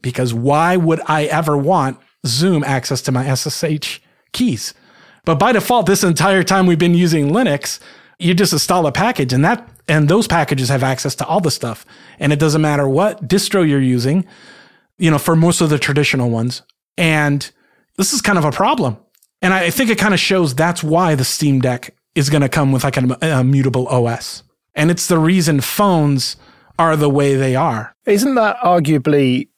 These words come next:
Speaker 2: because it's just easier to update and easier for the manufacturers to support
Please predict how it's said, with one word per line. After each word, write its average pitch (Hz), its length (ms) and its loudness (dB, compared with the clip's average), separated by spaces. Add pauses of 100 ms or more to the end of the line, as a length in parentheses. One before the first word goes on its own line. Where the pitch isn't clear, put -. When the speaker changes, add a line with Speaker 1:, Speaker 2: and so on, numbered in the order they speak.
(140)
Speaker 2:
because 127 320 -2
it's - 200 -4
just - 300 -4
easier 120 360 2
to - 180 -6
update 113 680 -2 (120)
and 101 480 0 (380)
easier 120 320 2
for - 180 -2
the 104 120 2
manufacturers 101 600 -2
to - 120 -4
support - 720 -2